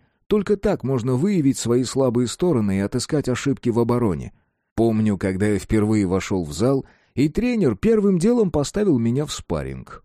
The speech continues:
Ох, и получил я тогда! Три дня оживал и морщился от боли. Тогда я не понимал, зачем он это сделал. Какой смысл ставить новичка против обученного бойца? Только со временем до меня дошло,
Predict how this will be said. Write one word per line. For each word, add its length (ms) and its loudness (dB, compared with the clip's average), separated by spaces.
Ох, 320 0
и 80 2
получил 720 0
я 200 2
тогда! 480 -10
Три 240 2
дня 260 0
оживал 520 2
и 40 2
морщился 600 0
от 80 0
боли. 360 -2
Тогда 320 -2
я 100 2
не 80 0
понимал, 460 -2
зачем 400 0
он 100 0
это 180 0
сделал. 440 -4
Какой 340 0
смысл 520 0
ставить 360 0
новичка 460 0
против 380 0
обученного 560 0
бойца? 440 -2
Только 280 0
со 180 -2
временем 560 -4
до 100 -4
меня 260 0
дошло, 460 -4